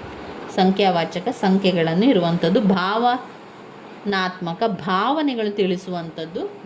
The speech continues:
ಭಾವನೆಗಳು, ಬಿಳಿದರ ಭಾವ ಬಿಳಿಪು, ಹ್ಮ್, ಇನ್ನು ಕರಿದರ ಭಾವ ಕಪ್ಪು, ಇದು ತದ್ದಿತಾಂತ ಭಾವನಾಮಗಳಿಗೆ ಬರುವಂಥದ್ದು. ತದ್ದಿತಾಂತ ಭಾವನಾಮದಲ್ಲಿ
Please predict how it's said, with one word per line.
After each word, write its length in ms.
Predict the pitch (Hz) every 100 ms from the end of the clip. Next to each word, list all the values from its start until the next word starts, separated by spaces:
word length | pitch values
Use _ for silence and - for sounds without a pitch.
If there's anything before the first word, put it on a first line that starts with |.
| 165
ಭಾವನೆಗಳು, 840 | 190 214 208 196 175 175 294 196
ಬಿಳಿದರ 400 | 196 220 208 220 240
ಭಾವ 380 | 240 185 180 180 269 - - -
ಬಿಳಿಪು, 640 | 190 180 165 - 180 175 - - - - - -
ಹ್ಮ್, 340 | 185 180 175 - - - - - - - 202
ಇನ್ನು 260 | 196 202
ಕರಿದರ 480 | 208 214 233 240 240 233
ಭಾವ 340 | 202 190 190
ಕಪ್ಪು, 640 | 202 240 233 - 185 170 - - 208
ಇದು 180 | 226
ತದ್ದಿತಾಂತ 840 | 302 - 214 196 247 240 214 196 196
ಭಾವನಾಮಗಳಿಗೆ 1300 | 214 160 170 190 226 285 294 226 196 180 170 175 220
ಬರುವಂಥದ್ದು. 640 | 208 170 160 - 160 156
ತದ್ದಿತಾಂತ 1200 | - 185 175 - 208 220 165 160 160 - 196 - - - - - - - - - 147 202
ಭಾವನಾಮದಲ್ಲಿ 1500 | 185 175 190 339 - - - 190 180 170 160 160 160 247